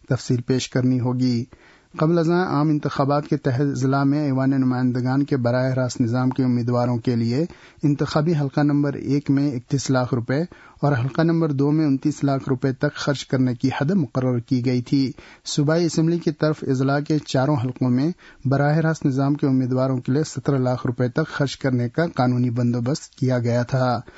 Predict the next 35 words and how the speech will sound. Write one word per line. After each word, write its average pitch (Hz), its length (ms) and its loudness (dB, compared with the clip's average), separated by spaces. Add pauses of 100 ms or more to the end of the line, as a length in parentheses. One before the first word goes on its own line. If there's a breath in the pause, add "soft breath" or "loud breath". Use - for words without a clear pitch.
(280 loud breath)
اسی 147 200 0
طرح 151 220 0
ایوان 139 280 2
نمائندگان 135 760 0
کے 151 100 -2
متناسب 127 600 0
نظام 127 380 0
کے 131 120 0
امیدواروں 120 580 0
کو 151 220 0 (400 loud breath)
دو 139 200 2
لاکھ 156 280 0
روپے 139 240 0
تک 156 300 -4
اور 135 140 0
صوبائی 143 380 0
اسمبلی 139 360 0
کے 147 100 0
متناسب 131 520 0
نظام 131 420 0
کے 143 140 -2
امیدواروں 123 580 0
کو 151 260 -2 (400 loud breath)
ڈیڑھ 143 360 2
لاکھ 147 360 -2
روپے 135 260 0
تک 135 220 -2
خرچ - 320 -4
کرنے 123 300 0
کا 127 140 -2 (100)
حد 156 100 0
مقرر 127 480 -2
کیا 123 280 -2
گیا 120 240 0
تھا۔ 127 360 -2